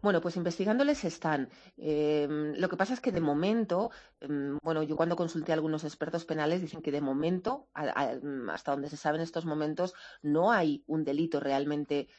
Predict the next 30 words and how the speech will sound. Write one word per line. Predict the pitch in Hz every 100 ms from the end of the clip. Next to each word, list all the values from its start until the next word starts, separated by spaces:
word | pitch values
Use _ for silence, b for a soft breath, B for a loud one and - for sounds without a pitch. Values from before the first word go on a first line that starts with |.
| b _
que | 147 135 135 127
achacarles, | 135 - - 202 247 202
porque | - 147 151
reunirse | 147 147 170 190 - 139
con | - 143
un | 139
prófugo, | - 165 165 175 196 208 B B
y | 143
más | 156 190 165 b b
cuando | 151 135
les | 135
van | 139 156
a |
hacer | 156 156
una | 151
entrevista | 147 143 170 196 151 123
o |
van | 139
a | 139
hacer | - 139
una | 139
película, | 131 147 156 165 180 B B
si | - 156
no | 160
han | 170
recibido | 185 185 170 180 180
ningún | 147 147 147
tipo | -
de | 139
contraprestación | 135 143 - 127 - 143 - 135 175 160 135